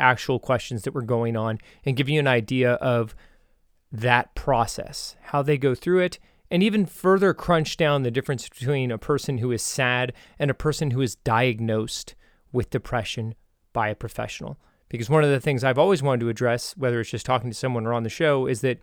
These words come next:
I think a lot of people self-diagnose and then they fit the personality that they believe aligns with that diagnosis. But that's dangerous because maybe you don't have a chemical imbalance, maybe you're just having a hard time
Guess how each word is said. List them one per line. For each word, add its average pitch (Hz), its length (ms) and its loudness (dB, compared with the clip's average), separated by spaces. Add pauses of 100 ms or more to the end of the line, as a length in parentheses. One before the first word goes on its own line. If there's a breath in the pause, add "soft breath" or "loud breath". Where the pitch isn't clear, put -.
(340 soft breath)
I 143 60 0
think 143 160 -2
a 135 40 2
lot 135 200 6
of 175 80 0
people 135 240 -6
self-diagnose 110 1040 0
and 131 80 -2
then 123 160 0
they 113 140 0
fit - 500 0 (440)
the 123 80 -4
personality 123 680 -2
that 110 180 -8
they 120 120 0
believe 120 520 -4 (100)
aligns 120 720 -2 (340)
with 131 180 -4
that 110 240 0
diagnosis. 110 640 -8
But - 140 -12
that's 185 220 0
dangerous 156 400 -2
because 123 320 -8
maybe 131 240 -4
you 135 180 -6
don't 135 200 -2
have 135 100 -2
a 139 60 -6
chemical 139 340 -4
imbalance, 120 420 -4
maybe 120 240 -4
you're 123 100 -2
just 120 160 -6
having 117 200 -4
a 101 40 -6
hard 120 180 0
time 170 300 -2